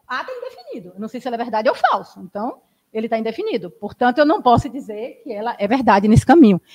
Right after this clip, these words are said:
E como eu precisava, pra ser verdade, ser verdade em todos os caminhos, então ela não é. Da mesma forma, ela não é falsa. Agora, pra eu verificar se uma propriedade do tipo para todo é falsa, aí eu tenho que olhar o caminho must.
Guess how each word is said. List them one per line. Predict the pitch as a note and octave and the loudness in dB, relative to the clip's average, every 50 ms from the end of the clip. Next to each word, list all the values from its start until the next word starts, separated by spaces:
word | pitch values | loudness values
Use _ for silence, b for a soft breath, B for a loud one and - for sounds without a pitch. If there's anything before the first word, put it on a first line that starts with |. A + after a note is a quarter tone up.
| b b b | b b b
E | G3 | -4
como | - - B3+ C4 C4 | 2 4 6 6 6
eu | B3+ | 4
precisava, | B3+ - - C#4 G#3+ A3+ A3 A#3 B3+ D4 | 0 -4 -14 -12 -8 -6 -6 -6 -6 -8
pra | - A3 | -10 -8
ser | - A#3+ | -6 -4
verdade, | A3 A3+ A#3+ G#3 G#3+ G3 | -4 -2 -2 -2 -2 -4
ser | - G#3+ | -6 -10
verdade | G3 A#3+ G#3 G3+ G#3 | -8 -4 -2 0 0
em | - | 2
todos | G#3 F#3+ - | 2 0 0
os | - | 2
caminhos, | - E4 A#3+ G#3+ A3+ G#3+ | 2 4 4 4 4 2
então | B3+ - G3 F#3+ | 2 0 0 -2
ela | G3+ G#3 | -2 -4
não | B3 D4+ | -6 -8
é. | - - _ b b b b b b b b b b | -8 -10 _ b b b b b b b b b b
Da | B3 D#4 G4 | 4 6 6
mesma | G#4+ B4+ C5+ C5+ C#5+ A4+ - | 8 6 6 6 6 4 4
forma, | - - B3 A#3+ C#4+ D4+ C#4+ C#4 | 4 6 8 8 8 8 8 6
ela | C#4 C#4 | 6 4
não | C#4 D4 D#4+ C5+ | 4 4 2 2
é | A#4+ | 0
falsa. | - - D#4 G#3 G3 F#3+ F#3 - - F#3 D#3 - - - - - _ B B B B B B B | -2 0 2 2 2 2 0 -4 -6 -8 -8 -8 -10 -14 -14 -14 _ B B B B B B B
Agora, | B3 B3+ G#3+ A3+ A3+ G#3+ | 4 8 8 8 8 8
pra | - - B3+ A#3+ A#3+ | 6 6 6 6 8
eu | C#4 G#4+ B4+ | 8 8 8
verificar | A#4 B4 A4+ G#4+ F#4+ - F4+ - - C4+ G#3+ F3+ D#3+ E3 - _ _ _ _ | 6 6 6 6 4 4 0 -4 0 2 2 2 2 -2 -10 _ _ _ _
se | - - B3 | -6 -2 0
uma | C4+ C4 | 0 2
propriedade | C4 C4+ A#3+ - A#3+ A3 A3+ A3+ A#3 A3+ A3 | 2 0 2 2 2 4 4 4 4 4 0
do | G3+ A3+ A3 | -4 -4 -6
tipo | - - - G#3+ F3+ - - | -6 -4 -4 -4 -4 -2 0
para | - A3+ B3 B3+ A#3+ | 2 2 4 2 2
todo | - G3+ F#3 F3 | 0 -4 -4 -2
é | F#3+ - | -4 -2
falsa, | - - C#4 D4+ B3+ A#3 - - G#3 - _ - | 2 4 6 6 6 4 2 -2 -4 -6 _ -6
aí | G#3 G3+ G#3+ A#3 | -4 -2 2 4
eu | B3 C#4 | 4 4
tenho | - B3+ C#4 - | 2 0 -2 0
que | C#4+ | 0
olhar | A3 G#3 G#3 | -2 -2 -2
o | |
caminho | - A#3 G#3 A#3 C4+ | -2 -4 -4 -2 -2
must. | B3 G#3+ G#3+ A3 - - - - - - F3+ | 0 0 2 0 0 0 -4 -8 -8 -8 -12